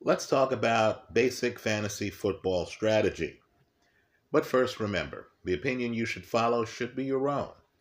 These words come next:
Just consider this video to be a second opinion from a complete stranger online. Now, I've been doing fantasy football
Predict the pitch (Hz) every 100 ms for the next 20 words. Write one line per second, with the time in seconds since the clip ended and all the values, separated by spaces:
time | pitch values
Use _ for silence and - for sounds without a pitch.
0 | _ - _ _ - 127 131 127 110 -
1 | 110 110 101 104 107 - 92 113 113 107
2 | 104 90 107 131 117 - 113 113 110 110
3 | 151 139 123 117 - _ _ _ - 104
4 | 110 110 104 - 131 120 - - 104 95
5 | 95 95 - 87 87 82 87 82 57 -
6 | _ _ - - - - - _ _ _
7 | _ - - - - - 160 165 135 117
8 | 117 98 90 104 101 90 90 - 101 92
9 | - 78 71 71